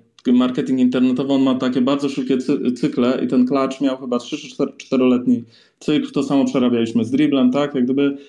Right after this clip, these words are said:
oparcie, to jest duży błąd, oparcie jak gdyby swojego marketingu, jak gdyby k-, core swojego marketingu oparcie o zewnętrzną platformę, nie?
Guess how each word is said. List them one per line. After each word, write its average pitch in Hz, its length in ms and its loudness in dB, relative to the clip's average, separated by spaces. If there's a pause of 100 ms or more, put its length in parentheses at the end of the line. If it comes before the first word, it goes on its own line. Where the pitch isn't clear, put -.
(220)
oparcie, 160 520 -2
to 156 120 -2
jest 139 200 0
duży 160 260 2
błąd, 127 540 0
oparcie 127 520 -2
jak 113 100 0
gdyby 117 180 0
swojego 120 320 0
marketingu, 120 600 2
jak 110 120 -2
gdyby 113 180 -10
k-, - 280 -16 (720)
core 156 320 0
swojego 127 360 0
marketingu 113 460 0
oparcie 117 400 -2
o - 60 0
zewnętrzną 113 400 -2
platformę, - 500 -4
nie? 139 160 0